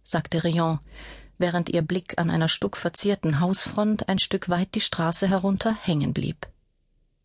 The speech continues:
Die Verzierungen zeigten ineinander verschlungene Blumenranken und Blüten, die in Rion erneut die Erinnerung an ihr Heimweh vom Vortag weckten.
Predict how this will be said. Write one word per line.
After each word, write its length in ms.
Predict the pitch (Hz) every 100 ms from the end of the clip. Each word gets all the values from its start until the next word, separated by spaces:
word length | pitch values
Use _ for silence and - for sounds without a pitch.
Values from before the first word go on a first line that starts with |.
| _ 190
Die 60 |
Verzierungen 720 | - - - 262 262 214 190
zeigten 580 | - 196 220 - 226 220
ineinander 560 | - 220 208 208 226 233
verschlungene 600 | 180 - 196 220 220 170
Blumenranken 880 | 165 196 226 220 196 202 214 226 185
und 180 | 151 -
Blüten, 460 | 180 196 208 196 _ _ _ -
die 120 | 196
in 80 | 202
Rion 440 | 185 185 196 220 -
erneut 640 | 180 180 208 226 - -
die 80 | 185
Erinnerung 640 | 170 175 185 190 196 196
an 120 | -
ihr 280 | 175 180 -
Heimweh 400 | 165 165 151 156
vom 180 | - 180
Vortag 520 | - 202 156 151 147 -
weckten. 400 | - - -